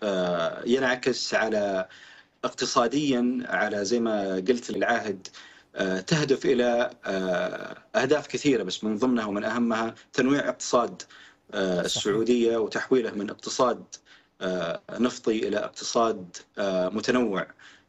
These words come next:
Speaker 1: آه، والصناعة أعتقد بتكون أحد أهمها.
Speaker 2: مهم. نتحدث عن، آه، آه،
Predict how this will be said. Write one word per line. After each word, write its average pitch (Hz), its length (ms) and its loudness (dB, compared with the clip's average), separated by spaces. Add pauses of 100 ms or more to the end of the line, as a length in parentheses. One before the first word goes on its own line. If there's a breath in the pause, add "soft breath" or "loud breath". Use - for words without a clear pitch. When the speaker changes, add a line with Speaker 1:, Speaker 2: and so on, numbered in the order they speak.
(100)
Speaker 1:
آه، 92 220 0
والصناعة 120 560 2
أعتقد 107 380 -2
بتكون 104 280 -2
أحد 95 240 -8
أهمها. 90 420 -8 (260)
Speaker 2:
مهم. 110 220 -8 (180 loud breath)
نتحدث 214 460 -4
عن، 185 260 -4
آه، - 40 -6
آه، 95 500 -2